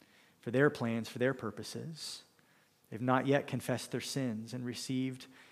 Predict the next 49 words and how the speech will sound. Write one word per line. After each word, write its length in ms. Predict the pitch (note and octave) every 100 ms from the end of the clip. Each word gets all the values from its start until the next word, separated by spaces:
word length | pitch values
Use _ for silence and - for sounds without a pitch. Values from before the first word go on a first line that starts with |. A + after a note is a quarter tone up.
| - _ -
the 60 |
gift 200 | G#2+ A#2+
of 80 | A#2+
salvation. 580 | - B2 C3 C#3 - A2
I 60 | A2
pray 320 | - C3 C3
that 140 | B2
they 100 | A#2+
would 120 | A#2
come 200 | - B2+
to 60 | B2+
Jesus 720 | A#2 G#2 G2+ A2+ G2+ - - - - _ _ _ _ _
and 100 | C3
become 300 | B2+ - C#3+
part 340 | - D3 C3 B2+
of 80 |
this 160 | A#2 A#2
kingdom 440 | - C#3+ C3 A2
that 100 | A2
you 200 | A#2 D3+
are 60 | C3
building, 420 | F#2+ G#2+ G#2+ A2
to 60 | A#2
become 300 | C#3+ D3 C3+
part 240 | - D#3
of 80 | C#3
this 160 | B2+ -
family 540 | - D3+ D3+ C3+ A#2+
that 100 | A#2
you 280 | C3 E3 D#3+
are 120 | A2+
growing, 500 | G#2+ A2 A#2 A#2 B2 - - - - - - -
to 80 | -
be 120 | C3
added 240 | B2+ C3 A2+
to 80 |
your 100 | B2+
church. 680 | A2+ - A2 A2 - - - - _ _ _ _ _ -
We 60 | -
pray 200 | - B2+
that 120 | A#2+
you 140 | A#2 C3
would 120 | A#2
bring 200 | B2+ B2+
about 500 | A#2 A2+ A#2 - - - - - -
your 200 | A#2 B2+
miracle 380 | B2+ C3 C3+
of 60 | B2
salvation 720 | - A#2 A#2+ A#2+ - A2 A2